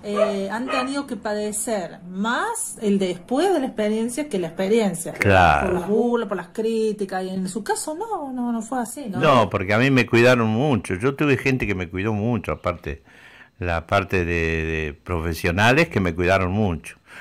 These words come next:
Speaker 2: "No hables con tal, no hables con este, no hables con el otro. Eh, eh, tratá de, de, de dedicarte a otra cosa, no, olvídate del tema". Y así pasaba, yo pasaba capaz, qué sé yo,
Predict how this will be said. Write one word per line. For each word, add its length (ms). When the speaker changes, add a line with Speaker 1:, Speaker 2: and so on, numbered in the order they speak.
Speaker 2:
"No 140
hables 280
con 240
tal, 260
no 100
hables 220
con 380
este, 340
no 80
hables 240
con 160
el 160
otro. 420
Eh, 960
eh, 180
tratá 340
de, 240
de, 20
de 1000
dedicarte 600
a 40
otra 260
cosa, 360
no, 400
olvídate 500
del 180
tema". 400
Y 80
así 280
pasaba, 560
yo 220
pasaba 400
capaz, 440
qué 120
sé 160
yo, 680